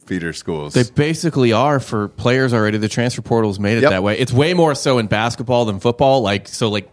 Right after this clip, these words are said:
Speaker 2: this just, I was using an example I know well. Missouri's basketball team last year, we brought in a new first-year coach. He came from Cleveland State, I believe. He brought in, like, his four best players or three or four best players from Cleveland State,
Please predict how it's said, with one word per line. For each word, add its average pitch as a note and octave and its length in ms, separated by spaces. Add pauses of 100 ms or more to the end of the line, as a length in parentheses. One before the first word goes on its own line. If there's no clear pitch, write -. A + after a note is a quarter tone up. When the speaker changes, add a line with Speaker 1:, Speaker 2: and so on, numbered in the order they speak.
(200)
Speaker 2:
this A2 180
just, G#2 180
I G#2 40
was F#2+ 200
using G#2 180
an G2+ 40
example G2 300
I F#2+ 60
know G2 180
well. F#2 320
Missouri's G2 480
basketball G#2+ 560
team A#2+ 260
last A#2+ 320
year, C3 240 (240)
we A#2 100
brought G#2+ 220
in A2 80
a A2+ 80
new A2 180
first-year A2+ 400
coach. G2 380 (460)
He A#2 100
came A2+ 240
from A2 320
Cleveland A#2 400
State, A2+ 260
I B2 120
believe. C3+ 340 (240)
He E3+ 140
brought C#3 200
in, C#3 140
like, A2+ 300 (240)
his - 180
four G#2+ 320
best B2+ 260
players A#2 480
or F#2+ 80
three B2 220
or B2+ 60
four C3 160
best B2+ 180
players B2 260
from A#2 120
Cleveland A#2 320
State, G2+ 400